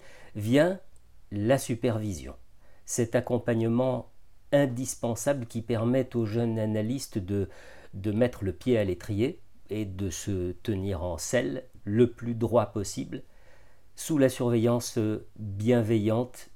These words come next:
et attentive du superviseur. Enfin, enfin, pour l'analyste vient une double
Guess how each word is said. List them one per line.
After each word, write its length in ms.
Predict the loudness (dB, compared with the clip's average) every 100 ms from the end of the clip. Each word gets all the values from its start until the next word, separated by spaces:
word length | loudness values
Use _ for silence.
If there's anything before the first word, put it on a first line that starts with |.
| -4
et 200 | -4 -2
attentive 680 | -6 -2 -4 -2 -4 -4 -6 -12 -18 -18 -14
du 220 | -10 -6 -4
superviseur. 920 | -6 -6 -6 -6 -10 -14 -16 -20 -20 -20 -20 -20 -20 -20 -20 -18 -12 2
Enfin, 400 | 4 8 6 6 -8 -18 -18 -18 -20 -20 -14 -4
enfin, 300 | 2 6 4
pour 220 | 4 2
l'analyste 640 | 4 4 4 2 -2 -6 -6
vient 540 | -4 0 4 6 6 2 -2
une 420 | 2 2 0 2
double 420 | 2 2 -2 -6